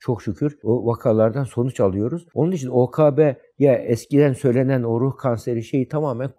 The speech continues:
gülünç duruma düştü Allah'a şükür. Ben burada iddia ediyorum. Yani böyle bir vakalar varsa büyük ihtimal hastaneye yatırmak gerekiyor. Yani bunları edebiliyoruz. Kimse ümitsizliğe kapılmasın. Benim slogan yaptığım şeylerden birisi de şu hadis-i şeriftir bak. "Dünyada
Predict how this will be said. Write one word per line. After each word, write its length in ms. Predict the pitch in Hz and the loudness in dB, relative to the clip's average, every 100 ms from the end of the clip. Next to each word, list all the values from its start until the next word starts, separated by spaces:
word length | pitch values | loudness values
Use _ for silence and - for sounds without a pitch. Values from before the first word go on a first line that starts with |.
| _ | _
gülünç 340 | 123 135 135 - | 0 2 2 0
duruma 320 | 101 104 87 | -2 -2 -4
düştü 300 | 82 - 69 | -8 -12 -12
Allah'a 320 | 78 82 76 | -8 -8 -10
şükür. 280 | - - 76 _ _ _ | -12 -18 -20 _ _ _
Ben 160 | 127 139 | 0 4
burada 240 | 139 139 | 4 2
iddia 400 | 147 - 170 151 | -2 0 2 4
ediyorum. 540 | 143 117 104 110 170 - _ | 4 6 6 4 0 -6 _
Yani 200 | 104 107 | -2 2
böyle 220 | 117 135 | 4 4
bir 60 | 127 | 4
vakalar 520 | 123 123 143 127 120 | 2 2 2 4 4
varsa 680 | 113 135 131 - 104 139 - | 4 2 0 0 -2 -2 -6
büyük 240 | 135 175 170 | -2 -2 -2
ihtimal 280 | - 131 143 | -6 -2 0
hastaneye 380 | 120 - 127 | 0 0 0
yatırmak 460 | 120 107 113 113 - | 0 -2 -6 -6 -6
gerekiyor. 480 | 92 82 - 67 - _ - | -8 -8 -10 -16 -16 _ -6
Yani 200 | 92 107 | -4 -2
bunları 300 | 127 120 131 | 2 2 2
edebiliyoruz. 840 | 131 113 127 135 147 123 143 156 _ _ | 0 2 4 4 6 6 4 -2 _ _
Kimse 300 | - 156 - | -4 -4 0
ümitsizliğe 520 | 135 131 - 117 123 | 0 0 0 0 0
kapılmasın. 640 | 127 113 - 98 85 - - _ 117 | 0 -4 -6 -6 -8 -10 -20 _ 0
Benim 300 | 113 131 - | 2 0 -4
slogan 400 | - 123 120 139 | 0 2 4 4
yaptığım 420 | 127 110 - 101 | 2 0 -2 -8
şeylerden 560 | - 110 113 107 110 120 | 0 2 4 2 0 -4
birisi 320 | 120 - 113 | -4 -6 -4
de 200 | 131 156 - | -2 -4 -4
şu 140 | 135 | -2
hadis-i 380 | 120 113 110 - | 0 0 -2 2
şeriftir 460 | 117 107 - 87 | 2 2 -4 -8
bak. 120 | 78 78 _ | -8 -12 _
"Dünyada 880 | 101 95 117 127 135 135 127 156 180 | -8 0 2 4 4 4 2 0 -2